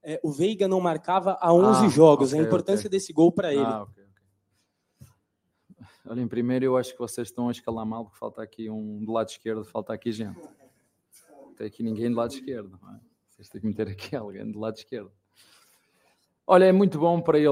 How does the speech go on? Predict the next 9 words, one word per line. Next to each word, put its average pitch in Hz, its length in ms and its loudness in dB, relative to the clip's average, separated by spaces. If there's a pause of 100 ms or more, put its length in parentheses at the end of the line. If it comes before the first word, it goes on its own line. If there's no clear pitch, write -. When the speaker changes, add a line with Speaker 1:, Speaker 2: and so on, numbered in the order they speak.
Speaker 2:
voltar 131 480 2
a, 123 180 2 (680)
a 117 80 -10
ter 110 160 -4
confiança. 123 600 -4
Eu 120 80 0
acho 120 200 -4
que - 80 -12
ele, 113 380 -4